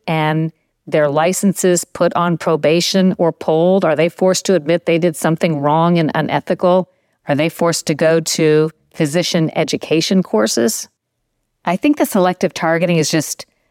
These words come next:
another factor making so many people lose trust in establishment medicine today.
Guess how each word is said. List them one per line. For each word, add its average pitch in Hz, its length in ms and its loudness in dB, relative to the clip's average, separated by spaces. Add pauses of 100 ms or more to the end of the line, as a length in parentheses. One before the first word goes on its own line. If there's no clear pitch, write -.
another 180 360 0
factor 202 440 -2
making 165 460 0
so - 300 0
many 233 200 4
people 190 320 0
lose 170 260 0
trust - 460 -4
in 165 120 2
establishment 160 720 -2
medicine 151 400 -2
today. 151 560 0